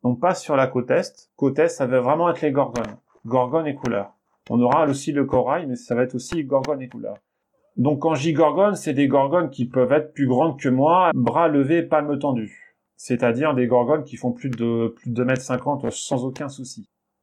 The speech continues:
Et c'est magnifique, on la, qu'on les voit, qui, c'est vraiment très très beau. Après, niveau, euh, niveau poisson, qu'est-ce qu'on va voir principalement, qu'on est pratiquement sûr de voir à chaque fois ?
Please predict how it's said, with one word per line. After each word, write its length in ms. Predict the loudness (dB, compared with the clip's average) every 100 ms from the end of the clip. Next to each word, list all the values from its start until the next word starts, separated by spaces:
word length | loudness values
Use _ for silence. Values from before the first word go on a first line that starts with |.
| _ _
Et 120 | 0 0
c'est 140 | 0
magnifique, 540 | 0 0 -2 -4 -4
on 100 | -4
la, 200 | 0 0
qu'on 180 | -2 -4
les 80 | -4
voit, 180 | -2 -2
qui, 360 | -4 -12 -12 -16 -20 -20 -20 -20 -20 -20 _ -20 -20
c'est 180 | -12 -2
vraiment 240 | 0 0
très 180 | -2 -4
très 160 | -6 -10
beau. 80 | -14 -18 _ _ _ _ _ _ _ _ _ _ -4
Après, 360 | -4 0 0
niveau, 640 | 2 2 2 2 4 4 2
euh, 240 | 2 2
niveau 300 | 2 2 2
poisson, 840 | 2 0 0 -2 -6 -4 -4 -4 -4
qu'est-ce 240 | -4 -4
qu'on 180 | -4 -2
va 140 | 2 2
voir 260 | 2 0
principalement, 800 | -2 -10 -10 -8 0 2 2 0
qu'on 140 | 0 -2
est 100 | 0
pratiquement 480 | -2 -4 -2 -2
sûr 240 | -2 -2 0
de 80 | 0
voir 220 | 0 -2
à 40 |
chaque 220 | 0 -2
fois ? 440 | -2 0 2 2